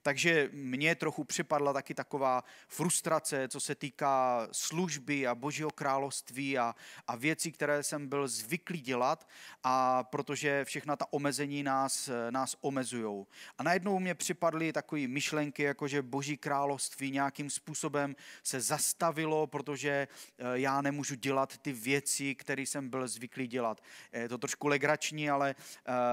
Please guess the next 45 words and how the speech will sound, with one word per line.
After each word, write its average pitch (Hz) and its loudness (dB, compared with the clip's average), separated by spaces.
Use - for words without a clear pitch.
někdy 139 -4
za 143 0
našima 139 2
myšlenkama 135 -2
stojí 139 -2
taková 131 -4
pícha, 135 -2
jako 123 0
by 123 -6
jsme 135 0
my 139 0
budovali 131 0
Boží 120 -6
království. 120 -2
Nicméně 190 2
bych 175 -2
vás 175 2
chtěl 180 2
povzbudit - -2
tím, 151 -4
čím 151 -6
mě 147 0
Pán 147 2
povzbudil, 139 0
když 131 -6
jsem 143 -2
takhle 143 0
přemýšlel 151 0
a 120 -4
modlil 165 2
jsem 160 -4
se, 156 0
eh, 120 -2
k - -14
Bohu 165 2
a 139 2
trošku 143 -6
jsem 143 -4
si 143 -4
tak 131 -4
jako 135 -4
stěžoval, 139 2
nebo 131 -4
jsem 135 -6
byl, 131 0